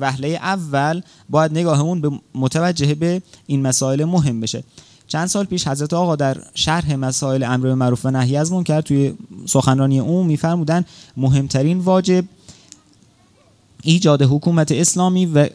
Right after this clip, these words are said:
تلاش در جهت حفظ حکومت اسلامی هست. به تعبیر امام فرمودن حفظ نظام اوجب واجبات است.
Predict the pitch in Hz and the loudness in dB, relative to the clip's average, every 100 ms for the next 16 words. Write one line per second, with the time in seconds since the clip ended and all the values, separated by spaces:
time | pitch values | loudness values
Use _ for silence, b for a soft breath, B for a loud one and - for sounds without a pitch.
0 | - - 185 170 170 151 139 165 175 170 | -4 2 4 4 4 2 4 4 4 4
1 | 160 202 - 135 120 123 - 123 131 127 | 4 4 2 4 4 2 0 0 2 0
2 | 123 120 123 117 110 113 117 139 151 151 | 0 -2 -2 0 0 -2 0 2 2 4
3 | 135 160 151 156 151 156 151 160 - B | 2 2 2 2 2 2 2 2 0 B
4 | B B - 131 - 165 185 151 147 170 | B B 2 4 4 2 4 6 4 4
5 | - 175 185 135 113 110 110 107 101 101 | 0 2 4 4 2 2 0 0 0 -2
6 | 98 87 - | -4 -6 -10